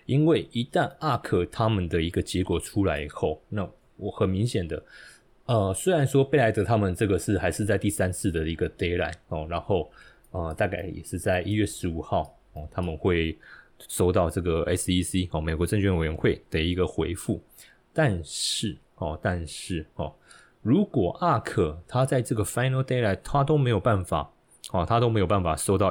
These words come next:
S E C他们一个很正面的一个回应的话，那坦白讲，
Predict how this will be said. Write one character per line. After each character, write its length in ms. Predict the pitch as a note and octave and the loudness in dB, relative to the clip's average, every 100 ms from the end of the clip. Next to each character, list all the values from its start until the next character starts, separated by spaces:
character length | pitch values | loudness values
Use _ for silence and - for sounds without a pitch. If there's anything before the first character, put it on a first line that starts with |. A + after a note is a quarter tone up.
| F2 | 2
S 200 | - F2 | 0 -2
E 40 | |
C 320 | F2 F2+ E2 - - - - | -2 -2 -4 -6 -16 -20 -10
他 120 | - | 0
们 100 | F#2 | 2
一 80 | F2 | 2
个 100 | E2 | 2
很 160 | E2+ D#2+ | 0 0
正 200 | - A2 | 2 2
面 180 | G2 F2 | 2 0
的 80 | |
一 40 | E2 | -2
个 100 | D#2+ | -2
回 260 | - D#2+ | -2 0
应 60 | F2 | 0
的 120 | D#2 | -2
话， 320 | D2+ - D#2+ - _ - - _ | -4 -4 -4 -8 _ -20 -20 _
那 320 | - A#2+ F2+ - _ - | -2 0 0 -4 _ -6
坦 160 | F2+ | -4
白 140 | E2+ E2+ | 0 0
讲， 180 | E2 | -2